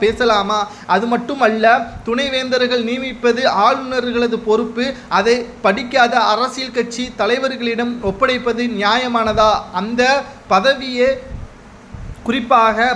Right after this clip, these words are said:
பணத்திற்காக விலை பேசுவது சரிதானா என்று ஒவ்வொரு முறையும் தற்பொழுது அடுக்கடுக்கான குற்றச்சாட்டுகளை முதல்வர் ஸ்டாலின் அவர்களுக்கு எதிராக வைத்திருக்கிறார் ஆளுநர் ஆர் என் ரவி அவர்கள். இதனால், இன்ற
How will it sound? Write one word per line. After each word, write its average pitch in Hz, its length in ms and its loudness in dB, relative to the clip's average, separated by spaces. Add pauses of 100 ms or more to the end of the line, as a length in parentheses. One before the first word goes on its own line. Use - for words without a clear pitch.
பணத்திற்காக 233 880 0
விலை 226 180 0 (100)
பேசுவது 233 420 -2 (100)
சரிதானா 233 500 0 (140)
என்று 202 240 -2 (160)
ஒவ்வொரு 247 440 0 (520)
முறையும் 240 500 4
தற்பொழுது 214 600 4 (180)
அடுக்கடுக்கான 240 580 0 (140)
குற்றச்சாட்டுகளை 233 720 -2 (100)
முதல்வர் 196 320 -2
ஸ்டாலின் 240 520 0
அவர்களுக்கு 208 500 -2
எதிராக 214 440 2 (360)
வைத்திருக்கிறார் 202 760 0 (180)
ஆளுநர் 190 420 0 (100)
ஆர் 180 140 0
என் 170 180 -8
ரவி 185 260 -2
அவர்கள். 185 340 -2 (340)
இதனால், 226 300 2 (100)
இன்ற 240 300 2